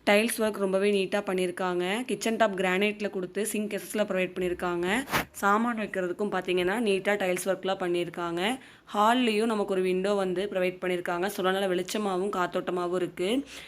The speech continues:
பெட்ரூமும் பார்த்தீங்கன்னா, நமக்கு வடக்கு பார்த்த மாதிரியே அமைஞ்சிருக்கு. பெட்ரூமோட சைஸ் பார்த்தீங்கன்னா, பத்துக்கு பத்து அப்படின்ற சைஸ்ல அட்டாச்டு பாத்ரூம் வந்து ப்ரொவைட் பண்ணியிருக்காங்க. பெட்ரூம்லயும் ஒரு விண்டோ ப்ரொவைட் பண்ணியிருக்காங்க, யூ பி வி சி விண்டோ.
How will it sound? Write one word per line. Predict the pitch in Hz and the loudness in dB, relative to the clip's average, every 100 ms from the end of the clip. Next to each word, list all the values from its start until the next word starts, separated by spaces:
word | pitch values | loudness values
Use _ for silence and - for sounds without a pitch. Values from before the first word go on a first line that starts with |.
| - - _ _ _ - | -20 -20 _ _ _ 2
பெட்ரூமும் | 220 190 254 262 | 2 4 4 4
பார்த்தீங்கன்னா, | 247 208 220 208 | 2 2 2 2
நமக்கு | 190 | 0
வடக்கு | 190 185 202 | 0 0 0
பார்த்த | 208 202 185 | 0 0 0
மாதிரியே | 180 185 | 0 2
அமைஞ்சிருக்கு. | 196 180 170 170 165 185 202 277 - - - - | 2 0 -2 -4 -6 -2 -2 -2 -8 -20 -16 -8
பெட்ரூமோட | 185 226 262 | 0 4 4
சைஸ் | 254 208 202 | 4 0 -2
பார்த்தீங்கன்னா, | 202 196 180 190 202 | -4 -2 -2 -2 -4
பத்துக்கு | 185 226 220 | -8 -6 -4
பத்து | 208 196 196 | -2 0 -2
அப்படின்ற | 170 180 185 | 0 0 0
சைஸ்ல | 185 175 190 | -2 -2 0
அட்டாச்டு | 196 180 208 214 220 | 0 0 0 -2 -4
பாத்ரூம் | 208 202 185 | -6 -4 -6
வந்து | 175 180 | -6 -2
ப்ரொவைட் | 185 180 180 | 0 0 0
பண்ணியிருக்காங்க. | 180 170 170 175 170 185 262 - - - - | -2 -2 -2 -4 -2 0 -2 -4 -12 -16 -2
பெட்ரூம்லயும் | 196 190 233 220 233 | 0 2 2 4 4
ஒரு | 220 | 4
விண்டோ | 190 185 196 208 - | 4 2 2 -2 -6
ப்ரொவைட் | 185 180 180 | -2 0 0
பண்ணியிருக்காங்க, | 185 175 170 175 | -2 -2 -2 -2
யூ | 190 190 | 2 2
பி | 185 | 2
வி | 196 | 0
சி | 185 185 | 0 0
விண்டோ. | 175 170 175 | 0 2 2